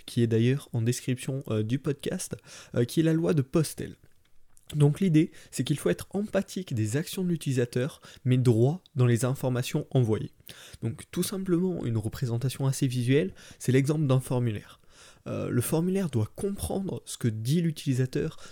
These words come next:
de n'importe quelle manière qu'il le dise, qu'il le, qu'il le propose au formulaire,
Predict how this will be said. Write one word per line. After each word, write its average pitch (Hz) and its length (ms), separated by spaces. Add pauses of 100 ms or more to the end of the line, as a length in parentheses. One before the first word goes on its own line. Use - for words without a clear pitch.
de 110 80
n'importe 143 400
quelle 117 160
manière 147 640 (180)
qu'il 110 160
le 110 100
dise, 139 420
qu'il 104 200
le, - 260
qu'il - 140
le 107 60
propose 139 600
au 120 60
formulaire, 113 640